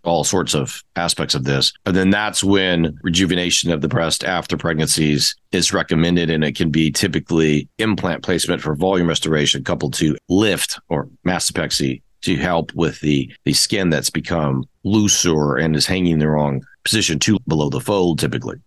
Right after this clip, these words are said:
So that's mastopexy augmentation. And so it carries short-term risk with mastopexy augmentation is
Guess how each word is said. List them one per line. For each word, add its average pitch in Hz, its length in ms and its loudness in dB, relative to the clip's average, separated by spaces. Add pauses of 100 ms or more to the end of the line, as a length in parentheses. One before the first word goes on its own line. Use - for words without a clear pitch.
(100)
So - 80 -2
that's 135 160 0
mastopexy 104 480 0
augmentation. 71 600 -2 (120)
And 95 240 0
so 90 1000 2 (120)
it 113 200 -2
carries 98 760 0 (120)
short-term 113 440 0
risk 87 480 2
with 85 300 0
mastopexy 87 560 -2
augmentation 78 720 0
is 71 260 2